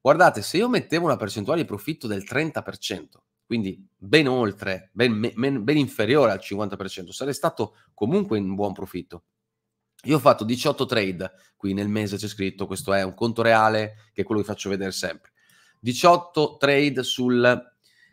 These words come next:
ehm, sul mese di settembre, undici in profitto, eh, e quindi sette in perdita. Bene,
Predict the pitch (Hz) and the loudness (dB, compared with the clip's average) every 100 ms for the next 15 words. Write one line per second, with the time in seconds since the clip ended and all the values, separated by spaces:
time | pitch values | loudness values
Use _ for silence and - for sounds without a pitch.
0 | _ - 110 107 101 101 95 92 87 85 | _ -2 0 0 -2 -6 -8 -8 -10 -14
1 | 80 - 143 139 120 104 101 - 78 _ | -16 -2 4 4 4 0 -6 -12 -16 _
2 | _ _ 202 214 202 - 135 135 170 - | _ _ 0 2 2 0 -2 0 -2 -2
3 | 110 107 - 113 110 - _ _ _ _ | -4 -4 -2 0 0 -4 _ _ _ _
4 | _ _ 95 95 90 87 82 _ 107 123 | _ _ -6 -6 -6 -12 -16 _ -6 -4
5 | 107 123 - 92 - _ 98 95 - _ | -2 -4 -2 -2 -4 _ -4 -4 -8 _
6 | 98 92 92 90 _ _ 82 78 80 - | -8 -6 -6 -8 _ _ -8 -8 -14 -18
7 | - _ _ _ _ _ _ 156 143 101 | -20 _ _ _ _ _ _ 4 6 4
8 | - | -4